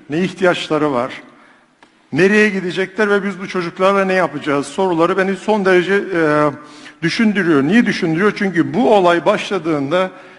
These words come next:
benim New York Üniversitesi'ndeki asistanım, Pakistanlı doktor öğrencim geldi, dedi ki, "Hocam," dedi, "mülteciler gelmeye başlamış iki bin on ikide. Aman," dedi, "aman bunları anlamaya çalışın.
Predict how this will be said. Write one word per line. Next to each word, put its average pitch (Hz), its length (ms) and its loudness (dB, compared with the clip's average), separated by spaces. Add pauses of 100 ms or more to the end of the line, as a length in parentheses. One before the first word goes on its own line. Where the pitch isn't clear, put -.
(160)
benim 196 200 2
New 202 160 0
York 214 220 2
Üniversitesi'ndeki 160 840 -4
asistanım, 175 600 -2 (300)
Pakistanlı 160 680 -2
doktor 180 340 -2
öğrencim 151 460 0
geldi, 170 360 0
dedi 185 200 -6
ki, 165 80 -4
"Hocam," 180 340 0
dedi, 135 260 -4 (1160)
"mülteciler 190 580 0
gelmeye 196 440 0
başlamış 170 460 -4
iki 160 220 -10
bin 165 60 -6
on 156 120 -4
ikide. 156 400 -6 (920)
Aman," 214 440 2
dedi, 160 220 0
"aman 190 360 0
bunları 170 340 0
anlamaya 151 420 -2
çalışın. 120 460 -10